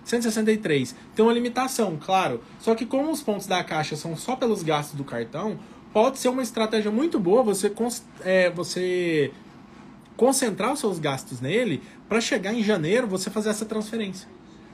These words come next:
Porque vai valorizar demais os seus pontos. Mesmo um cartão que pontue três por dólar não vai chegar a esse bônus. Com, mesmo com o seu, com esse bônus você vai pontuar, a mesma coisa se tiver pontuado mais que um,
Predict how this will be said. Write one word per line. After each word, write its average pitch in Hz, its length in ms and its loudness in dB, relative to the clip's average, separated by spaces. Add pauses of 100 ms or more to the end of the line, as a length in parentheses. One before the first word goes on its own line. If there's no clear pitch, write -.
Porque 185 240 4
vai 233 140 2
valorizar 226 500 2
demais 233 360 0
os 202 80 -2
seus 196 200 0
pontos. 120 420 -8 (540)
Mesmo 254 300 4 (180)
um 214 60 2
cartão 214 380 2
que 214 80 -2
pontue 190 340 -4
três 208 340 -2
por 196 160 2
dólar 175 300 2
não 226 100 -2
vai 233 120 -2
chegar 196 340 -2
a 233 80 0
esse 185 220 -4
bônus. 147 340 -4 (580)
Com, 151 200 -6
mesmo 202 320 0
com 208 140 -6 (120)
o 156 60 -8
seu, 214 240 2
com 208 240 -2
esse 277 180 -2
bônus 208 220 -2
você 226 60 -6
vai 214 120 0
pontuar, 214 360 -6
a 196 40 -10
mesma 262 240 -4
coisa 233 160 -2
se - 60 -12
tiver 226 100 -2
pontuado 214 400 -6
mais 185 240 -6
que - 100 -8
um, 151 160 -6